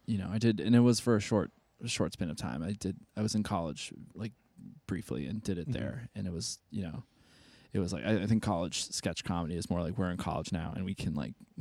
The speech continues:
Speaker 2: We can do whatever
Speaker 1: finally
Speaker 2: we
Speaker 1: do,
Speaker 2: want.
Speaker 1: finally do dick jokes," you know, 'cause we're not in high school
Speaker 2: <laughs>
Speaker 1: anymore, kind of stuff. And, you know, so it was, it was, like, lo-, a little less, like, grounded. It was more just, you know, the, the, the litmus test of what, like, what's funny,
Speaker 2: Mm-hmm.
Speaker 1: and <laughs> like, there was just very, like,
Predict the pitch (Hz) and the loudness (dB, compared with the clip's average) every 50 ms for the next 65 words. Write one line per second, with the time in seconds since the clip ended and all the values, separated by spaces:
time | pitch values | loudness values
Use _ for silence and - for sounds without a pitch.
0 | - - - - 147 143 120 120 101 110 113 107 98 101 135 127 123 120 113 120 | -14 -14 -2 2 2 2 2 2 0 0 0 0 8 10 10 12 12 12 12 12
1 | 120 113 120 113 104 - 135 120 117 117 117 113 110 95 123 107 - - - 104 | 12 12 12 8 8 8 10 10 12 12 12 12 12 10 8 4 6 4 4 4
2 | 95 92 - - - - 127 127 113 107 107 101 - 127 135 120 113 113 117 113 | 4 4 4 4 4 10 12 12 12 12 12 12 12 12 12 12 12 10 8 8
3 | 104 - - 113 98 95 95 95 95 92 92 95 101 110 101 95 - - 117 98 | 8 8 8 8 8 8 6 6 6 4 4 6 6 6 6 6 6 8 6 6
4 | 92 98 117 110 104 107 101 - 110 117 107 98 95 92 98 110 - 123 123 123 | 8 8 8 8 8 8 6 6 6 6 6 6 4 2 2 8 10 10 12 12
5 | 123 120 120 117 107 120 - - - 87 110 120 120 113 101 101 85 85 95 95 | 12 10 10 10 8 6 0 -4 -2 4 8 10 10 10 10 6 2 0 0 0
6 | 98 101 104 104 98 - 98 113 120 127 131 131 127 120 110 101 - - 80 - | 0 2 2 2 2 4 4 6 8 10 10 10 10 8 8 6 4 0 -2 -4
7 | - - - _ _ - - - - - - - - - - - - _ - - | -6 -12 -20 _ _ -20 -20 -20 -20 -20 -20 -20 -20 -20 -20 -20 -20 _ -20 -20
8 | _ _ _ _ - - - 123 113 107 110 113 110 117 113 113 110 107 104 73 | _ _ _ _ -12 4 8 10 10 12 12 12 12 12 12 12 12 12 10 8
9 | 98 98 95 - 107 101 98 87 82 76 - - - - - - - - - - | 8 6 6 6 4 4 4 4 2 0 -2 -4 -4 -6 -8 -6 -4 -4 -4 -4
10 | - - - 143 120 - - _ _ _ _ _ _ _ _ _ _ - - 104 | -6 -8 -8 -10 -10 -12 -16 _ _ _ _ _ _ _ _ _ _ -2 2 2
11 | 95 76 - - 104 95 - - - 135 127 113 113 - - 117 104 - - 104 | 2 2 2 2 0 0 0 -8 2 4 6 6 6 6 6 4 4 6 4 2
12 | 90 - 107 - 101 90 101 95 - 104 98 - - - 101 95 92 92 107 104 | 2 2 2 0 2 4 4 4 4 4 4 4 4 2 2 2 2 0 0 0
13 | 107 110 - 143 123 117 107 110 98 98 117 - - 139 110 - 151 - 110 113 | -2 -2 0 2 2 4 6 6 8 8 10 10 10 10 10 8 8 8 10 10
14 | 110 104 101 104 98 - - - 101 - - 92 95 95 104 104 104 | 10 12 10 8 8 6 4 0 0 2 4 4 4 6 4 4 2